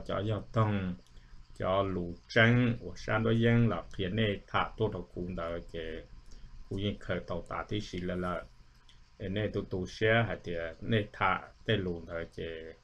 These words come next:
cho sân cho dễ phân hay thì nè cho, cho nên dòng năng vư nói cú tư thả đó nè lợi hay thì do nè lăng tư tàu là lùa thì vư thì nè do tụ trận sâu là thì à chỉ thả tốt đầu cú cú chạy nhau đê đê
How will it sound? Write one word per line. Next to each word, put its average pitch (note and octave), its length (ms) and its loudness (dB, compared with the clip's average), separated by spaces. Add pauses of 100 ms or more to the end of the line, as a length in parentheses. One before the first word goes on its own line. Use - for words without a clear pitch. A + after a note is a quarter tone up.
(580)
cho F#2+ 400 2
sân A2 260 0
cho G2 180 0
dễ F2+ 300 -2
phân G#2 160 0
hay F2+ 180 -4
thì E2 120 -4
nè F#2+ 280 -2
cho, F#2+ 220 -2
cho F2+ 560 -4 (140)
nên G2 500 -2
dòng G2+ 300 0
năng F#2 220 -2
vư F#2+ 260 0 (760)
nói F2 380 -4
cú F#2 480 -4
tư A#2 420 4 (100)
thả - 300 2
đó F2+ 80 -4
nè G2+ 180 0
lợi F#2+ 220 -2
hay E2+ 180 -6
thì F2 100 -8 (960)
do G#2+ 220 4
nè A#2 160 4
lăng A2 200 0
tư G#2+ 360 4
tàu F#2+ 140 2
là F#2 140 2
lùa F2+ 340 -2
thì F2 100 -4
vư F#2+ 300 -2 (160)
thì F2 100 -6
nè G#2 180 0
do G2+ 160 0
tụ - 160 -10 (140)
trận G2 220 -2
sâu A2 300 6
là G2 260 4 (680)
thì G2+ 80 -4
à F#2+ 200 -4
chỉ G2 220 -2
thả F#2 280 2
tốt A2 140 4
đầu G2 220 -2
cú F#2 480 -2
cú F#2+ 180 -4
chạy F#2+ 140 -2
nhau A2 140 0
đê A#2 140 4
đê C3+ 500 6